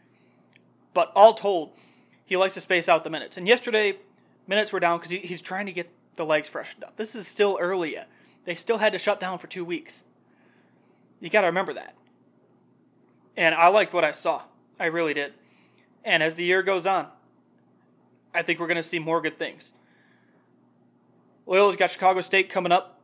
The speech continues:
December ninth, at U I C December thirteenth, which, if you recall, I think that was even earlier this week. I, uh, so John Rothstein broke it, but I was right behind him, that, uh, Loyola's playing U I C at Credit Union One Arena,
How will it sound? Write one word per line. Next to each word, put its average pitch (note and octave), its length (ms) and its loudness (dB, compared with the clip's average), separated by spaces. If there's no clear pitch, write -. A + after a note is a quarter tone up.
December D#3+ 300 -6
ninth, A3 300 -2
at G3 240 4
U G#3 180 2
I F#3 100 6
C G#3 280 -2
December F3 320 -2
thirteenth, F3 460 -8
which, D#3+ 240 -12
if F3 120 -8
you F3+ 60 -2
recall, F3+ 240 0
I E3 80 -2
think G#3+ 200 -6
that F3 100 2
was E3 100 -6
even D#3+ 180 -4
earlier E3+ 340 0
this D#3 220 -4
week. F#3 300 -2
I, D#3+ 240 2
uh, F2 120 -8
so E3 100 -10
John G3+ 240 4
Rothstein G#3 380 4
broke F3+ 300 0
it, G#3 160 0
but E3 100 0
I D#3+ 100 4
was D#3+ 140 -2
right D#3+ 200 2
behind E3 360 0
him, E3+ 180 -4
that, C#3+ 280 -4
uh, D#3+ 220 2
Loyola's D#3+ 320 0
playing F3 280 -4
U G3 140 2
I F#3+ 100 6
C F#3 300 -2
at F#3 200 0
Credit F3 280 -2
Union D#3+ 280 -6
One D3+ 180 -6
Arena, G3+ 420 -8